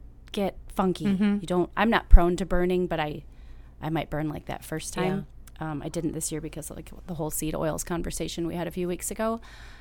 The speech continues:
Speaker 1: But I'm pretty obsessed with this sun balm. It smells delicious, and I'm loving it
Speaker 2: Yeah.
Speaker 1: on the tops of my hands and my chest.
Speaker 2: Yep.
Speaker 1: I just, I'm thrilled.
Speaker 2: Isn't it nice when you
Speaker 1: Just
Speaker 2: find a
Speaker 1: thrilled.
Speaker 2: product like that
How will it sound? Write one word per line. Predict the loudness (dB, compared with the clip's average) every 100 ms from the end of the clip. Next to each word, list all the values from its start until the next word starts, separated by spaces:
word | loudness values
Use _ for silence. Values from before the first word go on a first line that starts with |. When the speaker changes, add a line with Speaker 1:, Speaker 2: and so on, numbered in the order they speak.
| -18 2
Speaker 1:
But | 4
I'm | 6
pretty | 6 6 6
obsessed | 0 0 -2 -4 -8
with | -8
this | -6
sun | -4 -4
balm. | -4 -6 -10 -12
It | -6 0
smells | 2 4 2 2 0 -4 -8 -18 -14 -6
delicious, | -2 0 0 -2 -2 -4 -6 -10 -8
and | -4 -2 -4 -6 -4
I'm | -2 0
loving | 0 0
it | -2 -4
Speaker 2:
Yeah. | -4
Speaker 1:
on | -4
the | -4
tops | -6 -8 -6
of | -6
my | -6
hands | -6 -8 -10 -10
and | -8
my | -8
chest. | -8 -10 -10 -10
Speaker 2:
Yep. | -10
Speaker 1:
I | -6 -6
just, | -6 -8 -8 -6
I'm | -6 -4 -8 -14 -18 -18 -18 -18 -18
thrilled. | -12 -8 -6 -2 -2 -2 -6 -12 -16 -16 -18 -18 -18 -18 -2
Speaker 2:
Isn't | 0 2
it | 2 2
nice | 2 2
when | 2
you | 2
Speaker 1:
Just | 4
Speaker 2:
find | 4 4
a | 2
Speaker 1:
thrilled. | 2
Speaker 2:
product | 2 2 -2
like | -4 -4 -2
that | 0 2 0